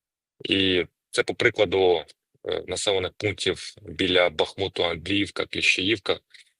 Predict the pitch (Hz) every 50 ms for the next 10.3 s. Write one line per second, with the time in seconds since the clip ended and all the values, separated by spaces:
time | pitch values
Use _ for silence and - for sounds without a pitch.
0 | _ _ - 82 92 85 90 90 - - 92 92 87 - 101 101 98 98 90 -
1 | 107 98 - 104 95 - - 104 - - - 120 107 - - 98 82 90 87 87
2 | - - - 98 - - - 92 80 85 90 87 - - 95 82 87 98 101 110
3 | 127 135 - _ _ - - - _ _ _ - - - - 110 107 - - 110
4 | 101 - - 95 - - - 107 90 95 120 110 - - 110 98 87 - _ _
5 | _ _ _ _ _ _ - 90 - 95 98 95 90 - _ _ _ _ - 92
6 | 95 85 85 95 92 95 90 82 87 90 87 - - 87 90 80 90 87 85 76
7 | 73 - 73 - _ _ _ _ _ _ _ _ _ _ _ _ - - 95 95
8 | 95 - 101 90 90 101 - - 127 123 - - - - 107 107 107 101 92 95
9 | 98 95 87 95 - - 107 101 98 98 101 - - 123 120 107 - 98 85 87
10 | 92 95 95 92 87